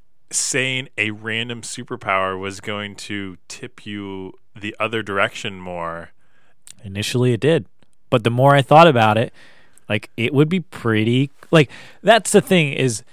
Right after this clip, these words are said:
Speaker 2: sure, there's, there's certainly risk as-, uh, tied to this, um, but the, the gadget thing is a safe play.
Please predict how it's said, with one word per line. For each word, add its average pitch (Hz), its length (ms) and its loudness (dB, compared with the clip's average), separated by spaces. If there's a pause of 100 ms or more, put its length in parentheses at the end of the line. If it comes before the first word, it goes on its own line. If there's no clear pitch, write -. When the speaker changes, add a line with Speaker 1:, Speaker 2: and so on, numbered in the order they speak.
(520)
Speaker 2:
sure, 156 280 4
there's, 123 340 2
there's 120 260 0
certainly 151 340 0
risk 135 240 0
as-, - 260 -8
uh, 135 300 -6
tied 120 360 -2
to 117 300 -2
this, 98 520 -4 (440)
um, 104 460 -2 (200)
but 117 200 -2
the, 117 560 -2 (180)
the 123 160 -6
gadget 165 440 0
thing 151 180 2
is 113 140 -4
a 101 40 -10
safe - 360 -4
play. - 360 -14